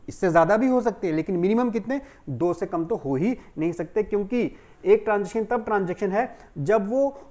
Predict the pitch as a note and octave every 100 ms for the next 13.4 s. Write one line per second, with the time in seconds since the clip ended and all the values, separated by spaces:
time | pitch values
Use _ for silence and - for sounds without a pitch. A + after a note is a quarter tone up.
0 | - C#3+ C3+ A#2+ D#4 F4 B3 A#3+ A#3 F3+
1 | D3+ - A2+ G#2 - - - - - _
2 | _ - - - - - C3 D#3 F3+ D#3
3 | F3 G#3 G#3 G3+ G3 D3+ D#3 G3 G3 G3
4 | F#3 F#3+ - - - - - F3+ G3 C#3+
5 | - - - C#3+ E3+ F3+ F3 E3+ F#3+ F#3
6 | F3+ F#3 G3+ E3+ - - - - D#3+ E3
7 | E3 F3 D#3+ F3 F#3 F3 D#3+ - D#3+ F3
8 | F3 F3+ E3+ D3+ E3 E3 E3 F3 E3+ F3
9 | E3 C#3 - - - A#2+ D#3 D#3 D#3+ F3+
10 | F3 E3+ D#3 D#3 D#3+ D#3+ E3 D#3+ E3 D#3+
11 | E3+ E3 E3+ E3 - - - - B3+ E3
12 | G3+ F3+ F3+ E3+ C3+ A#2 A2+ A2 - -
13 | E3+ G3 C4+